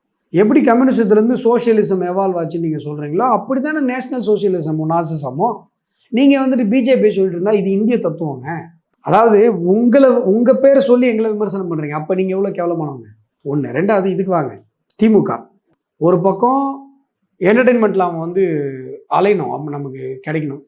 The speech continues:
ஒரு பக்கம் காசு, காசுக்கு அலையணும். புரியுதுங்களா? அவனுக்கு வந்து அக்சஸ் இருக்கு இல்லைங்களா, இன்ஃபர்மேஷன் அக்சஸ் கொடுத்துடவே கொடுத்துறாரு. இந்த தியரி அப்படியே தி மு க ஃபாலோ பண்ணுதா இல்லையா? தி மு க வந்துச்சுன்னா போதைப் பொருள் எப்படி வருது?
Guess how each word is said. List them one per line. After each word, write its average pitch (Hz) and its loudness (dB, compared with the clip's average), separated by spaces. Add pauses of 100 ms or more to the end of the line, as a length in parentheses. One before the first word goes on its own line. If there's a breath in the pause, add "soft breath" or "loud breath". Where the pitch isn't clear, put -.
ஒரு 240 -2
பக்கம் 247 0
காசு, 202 -2
காசுக்கு 180 -2
அலையணும். - -14
புரியுதுங்களா? 165 0
அவனுக்கு 202 2
வந்து 208 2
அக்சஸ் 190 -2
இருக்கு 185 -2
இல்லைங்களா, 147 -8
இன்ஃபர்மேஷன் 180 -4
அக்சஸ் 143 -12 (280)
கொடுத்துடவே 214 2
கொடுத்துறாரு. 160 -14 (420)
இந்த 233 2
தியரி 294 2
அப்படியே 311 2
தி 302 -2
மு 262 -2
க 233 2
ஃபாலோ 220 -2
பண்ணுதா 196 -2
இல்லையா? 170 -6
தி 165 -2
மு 233 0
க 226 2
வந்துச்சுன்னா 196 -2
போதைப் 190 -2
பொருள் 170 -4
எப்படி 156 -4
வருது? 143 -6